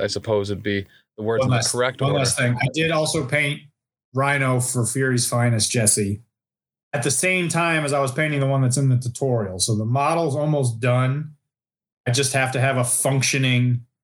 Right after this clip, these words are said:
Speaker 2: hobby room <laughs> so I can do
Speaker 1: Right.
Speaker 2: the last two things I need to do before it's, uh, tutorial worthy.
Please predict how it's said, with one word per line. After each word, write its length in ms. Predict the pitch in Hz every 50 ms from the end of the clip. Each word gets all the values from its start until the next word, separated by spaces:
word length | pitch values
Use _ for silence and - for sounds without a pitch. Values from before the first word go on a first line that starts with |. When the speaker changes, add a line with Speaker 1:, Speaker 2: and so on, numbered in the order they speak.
| _ _ _ _ _ _ _ _ _ _ _ _ _ _ -
Speaker 2:
hobby 240 | 139 135 123 123 127
room 400 | 117 107 104 98 95 92 95 -
<laughs> 60 | _ - - - - 208 - - 277 214 190 214
so 160 | - - 185
I 40 | 160
can 60 | -
do 80 | 175 220
Speaker 1:
Right. 180 | 214 165 180 165
Speaker 2:
the 80 | 165
last 340 | 139 143 147 151 156 151 - _ _ _ _ _ _ _ _ _ _ _
two 160 | - 196 185
things 320 | 175 175 175 165 160 160 143
I 80 | 143
need 180 | 139 143 143 131
to 40 | 131
do 160 | 127 127 135
before 320 | 127 127 120 123 131 127 120
it's, 300 | 110 107 - - - -
uh, 320 | - 123 117 113 110 107 104
tutorial 600 | - - 120 - 131 123 117 113 113 110 107 107
worthy. 320 | 110 110 110 98 92 98